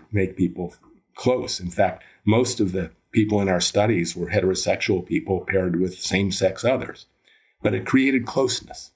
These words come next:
created closeness. And that was the idea. Now, of course, if everything else is in place,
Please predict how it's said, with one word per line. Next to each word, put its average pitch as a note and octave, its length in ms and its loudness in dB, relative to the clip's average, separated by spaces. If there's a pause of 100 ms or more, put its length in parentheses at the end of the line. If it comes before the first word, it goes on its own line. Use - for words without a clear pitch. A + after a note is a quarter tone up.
(240)
created A2 420 2
closeness. - 640 -6 (600)
And F#2 100 4
that G#2 160 2
was A2 140 0
the F#2 140 2
idea. F2+ 400 0 (140)
Now, D3 100 2
of A#2 100 -4
course, C3+ 220 0
if A#2+ 100 -4
everything C3 460 2
else G#2 240 0
is F2 100 -4
in F2 140 0
place, A2 560 0